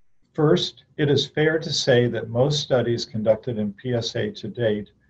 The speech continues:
focused on patients with predominantly polyarticular joint disease. Despite the fact that enthesitis is a common manifestation of this disease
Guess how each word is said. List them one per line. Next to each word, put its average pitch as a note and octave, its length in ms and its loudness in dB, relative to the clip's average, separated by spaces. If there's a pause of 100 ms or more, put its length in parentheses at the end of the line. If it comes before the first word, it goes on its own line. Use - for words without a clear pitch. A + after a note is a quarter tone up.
(320)
focused D3 480 0
on A#2 220 0
patients B2 560 -4
with A#2+ 180 -8
predominantly B2 960 0 (360)
polyarticular B2 1080 2
joint A#2+ 360 -2
disease. - 600 -14 (800)
Despite D3 560 4
the C3 120 -10
fact A#2 400 2
that A#2+ 180 -8
enthesitis A#2+ 800 -4
is G2+ 120 -12
a G#2+ 60 -12
common C3+ 500 0
manifestation A2+ 880 -4
of G2 120 -4
this G2+ 180 -8
disease F#2+ 640 -12